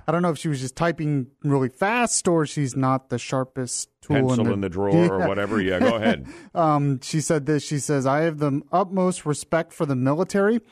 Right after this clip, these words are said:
Speaker 1: My father was a World War Two P O W, husband Vietnam vet, son-in-law retired Marine Brigadier General."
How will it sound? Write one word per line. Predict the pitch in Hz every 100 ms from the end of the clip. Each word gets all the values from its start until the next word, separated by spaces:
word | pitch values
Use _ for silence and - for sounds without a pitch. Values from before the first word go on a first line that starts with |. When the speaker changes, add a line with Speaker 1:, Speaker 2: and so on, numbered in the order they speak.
| - _ _
Speaker 1:
My | 139 135
father | - 143 165 165
was | 156 139
a | 135
World | 131 156
War | 156 151 147
Two | - 170 156 147
P | - 156
O | 139
W, | 117 147 156 202 240 - - _ _
husband | - 170 165 165 165
Vietnam | 139 147 165 165 143 139
vet, | 123 123 165 220 - - _ _
son-in-law | - 160 156 165 151 156
retired | 147 - 156 156 160
Marine | 147 139 139 151 160 131
Brigadier | 135 147 147 139 127
General." | 143 170 214 220 208